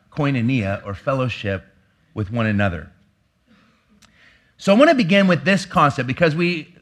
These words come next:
begin in the creed with the communion of the saints. And I want to say that, that we can say it's the fellowship of the saints or the fellowship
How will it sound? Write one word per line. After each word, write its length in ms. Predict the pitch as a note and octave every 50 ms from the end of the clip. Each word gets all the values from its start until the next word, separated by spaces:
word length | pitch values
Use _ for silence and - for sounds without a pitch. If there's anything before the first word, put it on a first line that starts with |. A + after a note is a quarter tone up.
| C#3
begin 720 | C3 E3+ E3+ D3 C#3+ G#3+ A#3+ B3 A#3 A3 G3+ G3 G3 - -
in 160 | E3+ F3 F3+
the 100 | F3 D#3+
creed 380 | - - - A3+ A#3 G#3+ F3+
with 400 | D3+ D#3+ D3+ - - - - -
the 60 | C#3 C#3
communion 680 | - - E3+ E3+ F3+ G3 G3+ G#3+ G#3 G3+ G3+ G3 F#3+
of 220 | - D3+ D#3 C#3+
the 60 | C#3+
saints. 540 | B2+ - - - F#3+ E3+ C#3+ A#2+ A#2 - -
And 140 | D3 C#3 D#3
I 80 | F#3 G#3
want 140 | G#3+ G3+
to 80 | F#3 E3
say 260 | - - D#3 D3 D3
that, 300 | D3 C#3 D3 C#3+ D3+ C#3+ - - - - - -
that 200 | - D3+ D#3+ D3+
we 80 | E3
can 160 | E3 F3 E3 C#3
say 260 | - - E3+ D#3+ D3
it's 160 | D3 - -
the 80 | - D3
fellowship 640 | - - - F#3 G3 G3+ G#3 F#3 - - F3+ E3
of 80 | - C#3+
the 80 | C3 A#2
saints 560 | - - F3+ F3 D#3+ D#3 F3 E3+ - - F3 -
or 400 | D#3+ E3+ E3+ E3+ F3 F3 E3+ F3 - - - _ -
the 100 | D3+ C#3
fellowship 880 | - - - A3+ C4 C4+ B3 A#3 F#3 - - - A2+ A2 C3+ - -